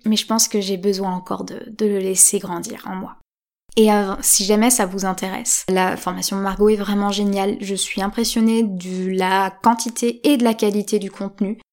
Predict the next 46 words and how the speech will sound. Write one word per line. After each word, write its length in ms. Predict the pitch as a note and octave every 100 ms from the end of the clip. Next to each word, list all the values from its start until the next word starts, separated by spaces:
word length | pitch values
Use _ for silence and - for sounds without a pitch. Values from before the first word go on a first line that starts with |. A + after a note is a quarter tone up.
| _ _
Enfin, 200 | - G3 -
j'avais 280 | A3+ A3 A3
déjà 180 | A3
fait 100 | G#3+
des 100 | G#3+
formations 360 | G#3 G3+ F#3+ G#3
avec 240 | G3 F#3+
Margot. 380 | G3 F#3+ G3 - - - -
J'étais 320 | G#3+ G#3+ G3+ F#3+
sûre 280 | - A3
au 60 | G#3
niveau 220 | G3 F#3+
de 80 | F#3+
la 80 | F3+
qualité 400 | F#3 F3+ F3 G3
de 100 | F#3+
ce 80 | -
qu'elle 140 | F#3+
allait 160 | F#3 F3+
proposer. 580 | - G#3+ G#3 F#3 - _ - -
Mais 100 | G#3+
c'est 140 | G3+ G3
en 100 | G3
termes 240 | G#3+ A3
de, 180 | G#3+ G3
de 180 | F#3 F#3
vraiment 340 | F#3 A3 B3+
de 80 | A#3+
quantité 480 | A#3 A3+ - - A3+
de 80 | G3
tout 340 | - - D4
ce 100 | -
qu'elle 200 | A#3 G#3+
peut 140 | A#3+
nous 240 | A#3 G3+ G#3
apporter. 600 | G#3 G#3+ G#3 - A3 - - _ -
Tous 100 | G#3+
les 140 | G#3
conseils, 760 | A#3 C#4 C#4+ C4 B3+ B3+ B3+ A#3
euh, 180 | G#3 G3+
qui 100 | -
sont 180 | - - -
hyper 340 | C4+ C#4 C4
pointus, 460 | C4+ C4 - B3+ B3+
hyper 400 | B3+ B3+ C4 C4
pratico-pratiques, 1120 | - - C4 B3+ A#3 B3 - B3 B3+ B3+ -